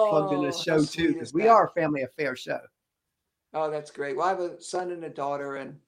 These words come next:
Speaker 2: I know how much joy they bring to me. So I'm sure,
Speaker 1: And you'll
Speaker 2: um,
Speaker 1: probably love this, but we, our main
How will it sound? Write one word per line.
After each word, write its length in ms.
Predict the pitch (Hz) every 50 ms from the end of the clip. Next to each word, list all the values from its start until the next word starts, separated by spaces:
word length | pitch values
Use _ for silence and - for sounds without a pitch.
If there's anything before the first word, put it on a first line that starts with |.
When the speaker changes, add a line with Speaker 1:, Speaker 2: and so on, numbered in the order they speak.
| _ -
Speaker 2:
I 80 | - 151
know 200 | 151 151 151 147
how 140 | 147 143 147
much 440 | 147 143 139 - - - - - _ - - _ _ _ _ -
joy 320 | - 185 185 170 170 156
they 180 | 143 165 170 165
bring 260 | 165 165 165 165 156 151
to 100 | - 151
me. 260 | 151 151 143 139 139
So 200 | 139 - - 135 139
I'm 100 | 139 143
sure, 520 | - - 170 151 147 143 143 143 - - _ _ _ _ _ _ _ _ _ _ -
Speaker 1:
And 140 | 180 175 180
you'll 120 | 220 285
Speaker 2:
um, 60 | 302 -
Speaker 1:
probably 300 | 254 254 233 202 190 165
love 440 | 151 160 180 202 240 226 185 170
this, 380 | 165 165 156 151 147 151 - -
but 280 | - 160 160 160 151 151
we, 180 | 170 214 226 -
our 240 | 175 180 185 202
main 800 | 196 196 196 196 214 226 226 220 208 190 185 170 - - - -